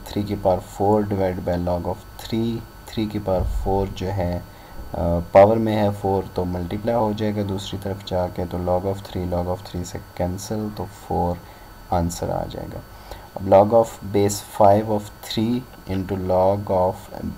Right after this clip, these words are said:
अ, lo-, log of base three of twenty five, तो इस हिस्से को हम लिख सकते हैं log of three by log of five, और इस हिस्से को हम लिख सकते हैं log of twenty five by log of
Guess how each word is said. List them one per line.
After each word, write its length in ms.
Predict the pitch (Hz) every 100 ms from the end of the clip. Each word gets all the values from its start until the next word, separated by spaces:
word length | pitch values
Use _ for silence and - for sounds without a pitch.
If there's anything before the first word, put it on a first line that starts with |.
| -
अ, 140 | - 90
lo-, 480 | 92 92 87 - - -
log 240 | 98 95 98
of 120 | 98 101 85
base 420 | 92 95 98 - - - - -
three 340 | - 107 107 107 - - - - -
of 160 | 87 92 - -
twenty 240 | 110 120 104 -
five, 260 | 85 87 85 - - - - -
तो 400 | 90 87 87 87 87 - - - - - - - - - - - - -
इस 200 | 117 -
हिस्से 300 | 104 104 95
को 160 | 92 95
हम 180 | 92 90
लिख 180 | 90
सकते 360 | - 90 - 90
हैं 180 | 87 90
log 200 | 90 90
of 140 | 92
three 640 | 95 - - - 98 95 98
by 280 | 87 90 90
log 160 | 90 92
of 140 | 92
five, 680 | - - - 92 98 107 104
और 160 | 92 85
इस 220 | - - -
हिस्से 260 | - -
को 140 | 85 90
हम 180 | 87 87
लिख 180 | 87
सकते 340 | - 90 - 90
हैं 60 |
log 260 | 90 90 90
of 120 | 92 92 -
twenty 240 | 98 98 107
five 420 | - 87 87 90
by 180 | 90 - - 98
log 220 | 92 90
of 160 | 92 98